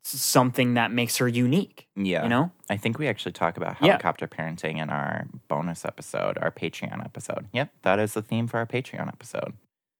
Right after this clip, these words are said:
Speaker 2: So if you wanna listen to us talk about helicopter parenting, <laughs> subscribe to our Patreon.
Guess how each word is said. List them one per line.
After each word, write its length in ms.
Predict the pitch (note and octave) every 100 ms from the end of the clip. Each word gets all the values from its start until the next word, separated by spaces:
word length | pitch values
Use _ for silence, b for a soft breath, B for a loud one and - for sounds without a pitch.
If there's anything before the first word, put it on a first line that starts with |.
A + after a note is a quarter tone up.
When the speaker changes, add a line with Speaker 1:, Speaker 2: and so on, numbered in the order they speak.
| _ b b
Speaker 2:
So 140 | - C3
if 100 | C3
you 80 | B2
wanna 200 | D3 A#2+
listen 260 | A#2+ A2+
to 120 | G2+
us 100 | G2 -
talk 180 | G2+ -
about 160 | F2
helicopter 500 | F2+ A2+ - E2+ -
parenting, 540 | E2+ F2 F2 - C#3+ A#2
<laughs> 100 | A#2
subscribe 320 | - F#2 G#2
to 80 | B2
our 80 |
Patreon. 720 | A#2 - - - E2+ F#2+ -